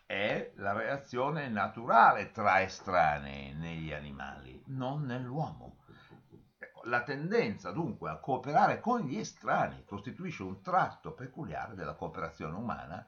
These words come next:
che differenzia l'Homo sapiens dalle altre specie animali. Qui trovate queste, eh, queste osservazioni nella slide numero nove, mm,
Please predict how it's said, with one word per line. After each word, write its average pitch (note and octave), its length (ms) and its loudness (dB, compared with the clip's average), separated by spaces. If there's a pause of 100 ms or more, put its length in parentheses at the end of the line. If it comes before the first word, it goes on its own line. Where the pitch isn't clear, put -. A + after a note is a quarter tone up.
(460)
che - 180 -20
differenzia G2 540 -6
l'Homo D#2+ 320 -8
sapiens D2+ 680 -12
dalle F2+ 280 -6
altre C#2 280 -4
specie C2+ 580 -14
animali. B1 520 -10 (1700)
Qui - 320 -12 (100)
trovate E2+ 540 0
queste, D2 640 -12
eh, C#2 680 -18
queste - 280 -20
osservazioni F2 960 -2
nella D#2 220 -6
slide F2+ 280 0
numero G#2+ 340 4
nove, A2 680 2 (380)
mm, C2 500 -16